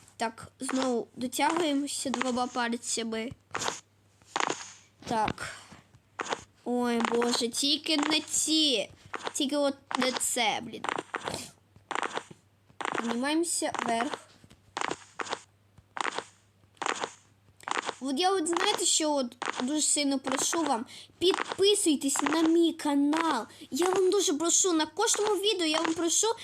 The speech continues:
підписуйтесь на мій канал, а ви чогось ігноруєте мене, просто не підписуйтесь. У мене вже почти досягло вже дев'ятсот підписників, за... і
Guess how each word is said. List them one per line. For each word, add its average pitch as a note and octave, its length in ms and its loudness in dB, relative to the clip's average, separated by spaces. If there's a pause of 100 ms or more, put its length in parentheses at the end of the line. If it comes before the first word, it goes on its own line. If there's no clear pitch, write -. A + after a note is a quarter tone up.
(160)
підписуйтесь G#4+ 540 0
на - 20 4
мій G4 180 2
канал, F4 480 2
а D#4+ 160 4
ви D#4+ 180 0 (360)
чогось E4+ 480 2 (100)
ігноруєте D#4+ 880 4
мене, A#3 440 2
просто D#4 480 0 (260)
не C4+ 120 2
підписуйтесь. D#4+ 760 -2 (240)
У D#4 40 4
мене A#4 240 4
вже A#4+ 140 2
почти - 380 2 (120)
досягло G#4+ 640 2
вже F#4 180 2
дев'ятсот G#4+ 580 0
підписників, G4 800 0 (260)
за... D4 160 0 (260)
і F#4 180 2